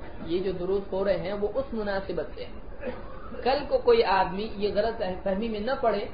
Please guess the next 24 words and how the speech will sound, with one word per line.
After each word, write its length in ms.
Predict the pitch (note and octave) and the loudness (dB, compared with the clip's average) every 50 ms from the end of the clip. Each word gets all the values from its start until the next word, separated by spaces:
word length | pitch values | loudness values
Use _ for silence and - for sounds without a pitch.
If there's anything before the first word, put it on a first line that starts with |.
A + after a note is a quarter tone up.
| - - - - - - - - | -8 -10 -10 -10 -8 -8 -6 -4
کہ 100 | - G3 | 0 2
رمضان 460 | F#3+ F#3+ F#3+ G3+ G3 G3+ A#3 B3 B3+ A#3+ | 2 2 2 2 2 2 2 2 2 0
کے 80 | - A#3+ - | 0 0 4
آخری 440 | G3+ G#3 G#3+ G#3+ G#3 G3+ G3 A#3+ | 6 6 6 6 4 2 2 2
عشرے 360 | G#3+ G3 G3 - G#3+ A3+ A3+ G#3+ | 2 0 0 0 0 2 2 2
میں 240 | G3 F#3 G3 G#3 G#3 G#3 - - F3+ E3 | 0 -2 -4 -6 -6 -6 -8 -6 -4 0
دروس 320 | G3+ A3 A#3+ A#3+ A#3 A#3 | 0 2 2 2 2 2
کا 120 | - G#3+ G3+ G3+ - | 2 0 0 0 0
اہتمام 500 | F#3+ E3 - - F#3+ G3 G#3 G#3+ A3 G#3 | -2 -2 0 0 0 2 2 0 0 0
کرنا 320 | - G3 F#3 F#3+ G3 G3 F3+ D#3+ | 0 0 0 0 -2 -2 -2 -2
دین 260 | E3 E3+ F3 F3+ E3+ | -2 -2 -2 -2 -4
ہے، 220 | D#3 D3+ D3+ C#3+ B2 - - - - - - - | -4 -4 -4 -4 -4 -6 -8 -8 -8 -8 -6 -2
ایسا 300 | E3 F3 F#3+ F#3+ G3+ F#3 | 0 0 0 0 -2 -2
نہیں۔ 260 | F3+ F3 E3+ D#3 C3+ - - - - - - - - - - - - - - - | -2 -2 -4 -6 -6 -8 -8 -10 -8 -8 -8 -8 -8 -8 -8 -8 -8 -8 -6 -4
اگر 240 | - F3+ G3+ A#3 A#3 A3+ | -2 -2 0 0 0 2
سارے 300 | - A3 G#3 A3 A3+ B3+ | 4 6 8 8 8 8
لوگوں 320 | B3 A#3+ A3+ A3 G#3 G#3 G3 - | 8 8 6 4 4 2 0 0
کو 280 | - F3+ F#3+ F#3+ F#3 - E3+ E3 | -2 0 0 0 -2 -4 -6 -4
دین 260 | G3 A3 B3 C4 B3+ A3+ - | -4 -4 -2 -2 -4 -4 -4
کی 140 | A3+ G#3+ G3+ F3 | -4 -4 -2 -2
بنیادی 440 | F3+ F#3 F#3+ G3+ G3+ G#3 G#3 A#3+ A3 | -4 -2 -2 -2 -2 -2 -2 0 2
باتیں 340 | G3 G3+ G3 G3 - F#3+ | 4 4 4 4 2 0
معلوم 460 | F#3 F3 E3 E3 F#3+ A#3+ C4+ C4 A#3 G#3 | -2 2 2 4 4 4 4 2 2 0
ہوں 100 | A3 | 0